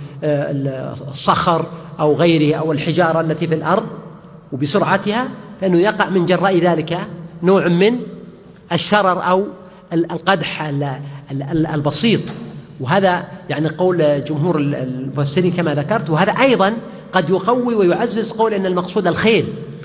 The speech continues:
لأن الإبل غالبًا لا يقع لها ذلك بخفافها، إلا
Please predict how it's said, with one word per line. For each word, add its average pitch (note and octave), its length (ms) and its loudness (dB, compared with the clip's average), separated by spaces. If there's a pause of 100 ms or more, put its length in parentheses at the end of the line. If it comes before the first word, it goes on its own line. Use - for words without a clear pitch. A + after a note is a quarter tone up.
(120)
لأن F#3 280 4
الإبل F3+ 500 2 (160)
غالبًا G3 340 2
لا F3 180 4
يقع B3 260 0
لها E3 260 2
ذلك C#3 400 0 (460)
بخفافها، E3 680 0 (680)
إلا C4 380 4